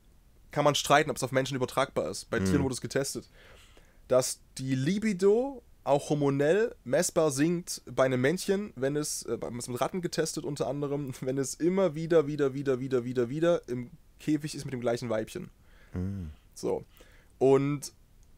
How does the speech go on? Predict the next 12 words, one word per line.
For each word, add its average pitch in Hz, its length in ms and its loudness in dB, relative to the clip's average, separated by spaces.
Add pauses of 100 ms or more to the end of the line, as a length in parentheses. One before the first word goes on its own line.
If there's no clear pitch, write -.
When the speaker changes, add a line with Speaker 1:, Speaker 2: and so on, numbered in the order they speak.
(140)
Speaker 1:
um 139 320 0
das - 260 0
auszuschließen, 190 640 0
haben 143 100 0
sie 135 140 -10
geschaut, 143 260 -2
okay, 165 400 4
was 143 180 0
ist, 165 280 0
wenn 135 220 -2
quasi 131 340 0
jetzt, - 420 -4